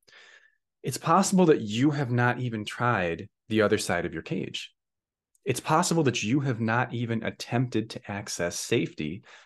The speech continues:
because for so long in your life, it wasn't an option, and you learned that there was no point in trying. So my question to you, are you one hundred percent sure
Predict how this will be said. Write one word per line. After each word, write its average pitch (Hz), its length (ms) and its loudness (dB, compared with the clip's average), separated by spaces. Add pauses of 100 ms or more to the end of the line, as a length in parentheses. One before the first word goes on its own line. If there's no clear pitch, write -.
because 120 280 -2
for 95 160 -6
so 117 240 2
long 123 320 4
in 104 100 2
your 98 120 0
life, 90 260 -2 (200)
it 92 140 -4
wasn't 87 360 -4
an 95 80 0
option, 120 520 -4 (140)
and 95 120 -2
you 101 140 -2
learned 90 300 0
that 120 100 -2
there 80 180 -6
was 101 160 -6
no 69 140 -4
point 78 280 -6
in 98 60 -8
trying. 135 440 -8 (1500)
So - 160 0
my 123 160 6
question 180 520 2
to 156 140 -2
you, 107 220 -2 (1080)
are 120 80 4
you 117 240 2
one 107 200 0
hundred 160 460 -4
percent 156 420 -2
sure - 460 -6